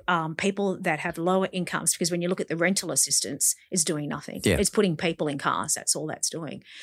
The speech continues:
Speaker 1: So if we don't fix it, then we've got to look at the other side, and this is not effective, giving handouts to, to help people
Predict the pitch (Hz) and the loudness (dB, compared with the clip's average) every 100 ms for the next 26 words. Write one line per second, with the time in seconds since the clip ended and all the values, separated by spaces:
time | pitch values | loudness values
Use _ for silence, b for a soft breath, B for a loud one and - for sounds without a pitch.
0 | B B - 175 170 151 - - - - | B B 4 6 4 4 -2 0 2 4
1 | 208 220 254 302 - 160 - 185 180 180 | 6 4 4 0 0 0 0 0 4 4
2 | 180 175 190 170 185 202 - 156 156 170 | 4 0 0 2 2 2 2 2 0 2
3 | 190 160 185 214 - 147 165 156 196 175 | 2 2 2 2 0 0 0 -4 0 0
4 | 165 170 170 170 - - 185 160 170 160 | 2 2 2 0 2 2 2 2 0 0
5 | 156 - 156 156 | 0 2 2 2